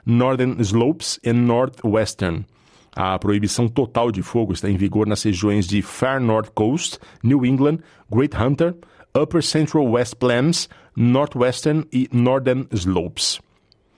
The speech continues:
No Brasil, a Justiça Militar quebra o sigilo bancário e telefônico de sete militares suspeitos de furtar armas de um quartel do Exército em Barueri, na Grande São Paulo.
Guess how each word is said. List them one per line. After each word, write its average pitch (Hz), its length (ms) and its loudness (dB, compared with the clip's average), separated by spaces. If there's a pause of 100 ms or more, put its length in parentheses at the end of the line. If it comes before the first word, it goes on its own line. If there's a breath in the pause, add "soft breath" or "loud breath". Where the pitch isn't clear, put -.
(720 loud breath)
No 156 260 4
Brasil, 165 640 2
a 131 100 0
Justiça 147 420 0
Militar 160 380 2
quebra 170 260 0
o 165 40 2
sigilo 160 400 0
bancário 156 420 0
e 165 40 0
telefônico 147 520 0
de 135 140 2
sete 175 420 0
militares 127 640 0
suspeitos 143 500 -2
de 131 80 0
furtar 131 480 0
armas 131 320 0
de 113 80 0
um 131 60 2
quartel 127 420 0
do 139 140 2
Exército 123 440 0
em 135 140 2
Barueri, 127 720 2
na 101 160 -2
Grande 101 340 0
São 110 240 0
Paulo. 87 360 -2